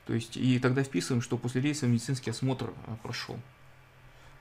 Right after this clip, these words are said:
Дальше, давай, давайте посмотрим. Работа водителя автомобиля, то есть выезд из гаража, число, месяц, здесь понятно. Нулевой пробег, это пробег от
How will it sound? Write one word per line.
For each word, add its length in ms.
Дальше, 720
давай, 420
давайте 440
посмотрим. 840
Работа 420
водителя 640
автомобиля, 760
то 100
есть 360
выезд 460
из 100
гаража, 500
число, 360
месяц, 380
здесь 200
понятно. 420
Нулевой 380
пробег, 440
это 180
пробег 560
от 260